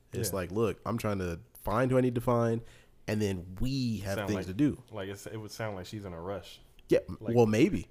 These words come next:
Speaker 1: Or
Speaker 2: she's
Speaker 1: maybe
Speaker 2: in a
Speaker 1: not.
Speaker 2: rush for, I'm, I'm just saying,
Speaker 1: Yeah,
Speaker 2: like,
Speaker 1: yeah.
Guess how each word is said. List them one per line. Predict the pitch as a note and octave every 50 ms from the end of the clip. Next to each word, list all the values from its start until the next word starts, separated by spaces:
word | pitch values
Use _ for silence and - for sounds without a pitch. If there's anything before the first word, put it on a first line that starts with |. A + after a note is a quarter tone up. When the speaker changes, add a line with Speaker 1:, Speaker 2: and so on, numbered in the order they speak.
| - - - _ _ _ _ - - -
Speaker 1:
Or | G2+
Speaker 2:
she's | F#2
Speaker 1:
maybe | F2+ F#2 F2+ F#2
Speaker 2:
in | G2 A#2
a | E3+
Speaker 1:
not. | A3+
Speaker 2:
rush | - G2 - -
for, | - - G2+ F#2+ F#2+ - - - - -
I'm, | A#2+ B2 A#2
I'm | A#2+ B2+ A#2+
just | A#2 A#2
saying, | - B2 A#2 E3+
Speaker 1:
Yeah, | E3 C#3
Speaker 2:
like, | C3
Speaker 1:
yeah. | A2+